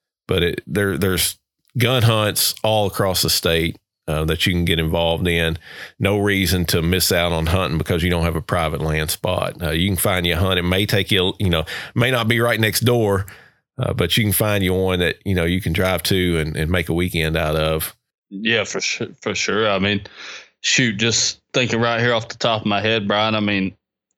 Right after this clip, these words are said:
Speaker 2: pretty much from the start of archery to the end of the season, I know of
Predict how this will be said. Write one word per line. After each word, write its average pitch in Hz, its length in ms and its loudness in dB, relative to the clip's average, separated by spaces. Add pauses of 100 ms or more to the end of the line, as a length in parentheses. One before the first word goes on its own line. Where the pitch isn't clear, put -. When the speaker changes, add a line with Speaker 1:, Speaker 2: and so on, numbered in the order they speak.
(100)
Speaker 2:
pretty 156 200 2
much 139 240 0
from 113 440 0
the 107 120 -2
start 127 420 0
of 101 100 0
archery 143 640 0 (320)
to 104 380 2 (120)
the 104 120 0
end 117 260 2
of 110 120 2
the 107 80 0
season, 123 520 2
I 110 220 2
know 117 300 2
of 101 340 0